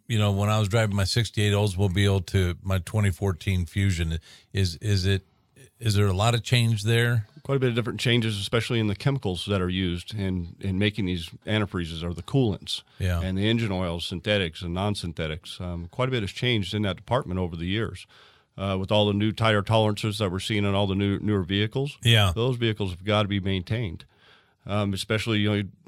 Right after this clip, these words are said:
Speaker 2: very small orifices. Um, a lot of people wait way too long to change those oils. What it does, it starts building up carbons inside that, inside that engine oil, and it starts plugging up orifices, which leads to drivability problems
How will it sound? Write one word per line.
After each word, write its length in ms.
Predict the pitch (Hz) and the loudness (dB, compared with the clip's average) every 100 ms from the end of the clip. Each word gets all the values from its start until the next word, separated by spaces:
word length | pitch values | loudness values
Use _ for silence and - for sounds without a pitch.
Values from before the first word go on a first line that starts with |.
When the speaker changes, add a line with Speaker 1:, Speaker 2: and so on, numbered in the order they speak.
| - - | -20 -10
Speaker 2:
very 240 | 95 104 | -2 0
small 240 | - 110 101 | 2 2 2
orifices. 720 | 110 113 104 - 87 92 90 101 | 2 2 -2 -4 -4 -6 -12 -8
Um, 400 | 95 92 87 87 | -6 -4 -6 -6
a 40 | 92 | -2
lot 100 | 92 | -2
of 60 | |
people 380 | 104 98 95 90 | -2 -4 -4 -2
wait 260 | 90 90 - | -4 -4 -4
way 160 | 90 92 | -6 -4
too 180 | 110 | -4
long 640 | 95 113 147 107 104 107 113 | -2 2 4 6 4 0 -6
to 80 | 98 | -8
change 260 | - 98 92 | -4 -4 -4
those 180 | 101 95 | -4 -2
oils. 420 | 110 104 90 - _ - _ _ | 0 0 -4 -10 _ -20 _ _
What 160 | 90 90 | -8 -6
it 60 | 82 | 0
does, 400 | 98 107 123 139 - | 2 2 0 -10 -18
it 60 | - - | -20 -8
starts 240 | 92 87 | -8 -4
building 260 | 95 95 95 | -2 0 -2
up 120 | - | 0
carbons 400 | 107 104 110 95 | 2 2 0 -4
inside 300 | 92 101 98 | -4 -2 0
that, 200 | 98 98 - | -2 -2 -6
inside 320 | 92 104 95 | -6 -4 -2
that 140 | 98 | 0
engine 240 | 104 113 113 | 0 0 2
oil, 300 | 117 143 135 _ - - | 2 0 -6 _ -20 -8
and 220 | 90 92 | -6 -4
it 80 | - | -4
starts 260 | 95 92 | -4 -4
plugging 320 | - 90 90 | -4 -4 -2
up 140 | 95 - | -4 -4
orifices, 500 | 135 123 90 80 - | -6 -8 -10 -8 -8
which 280 | 95 92 - | -6 -8 -6
leads 260 | 90 90 - | -6 -6 -6
to 260 | 92 92 101 - | -6 -6 -8 -8
drivability 680 | 87 87 92 87 95 101 101 | -4 -4 -4 -4 -2 -2 -2
problems 540 | 117 127 85 85 - | -2 -2 -8 -10 -14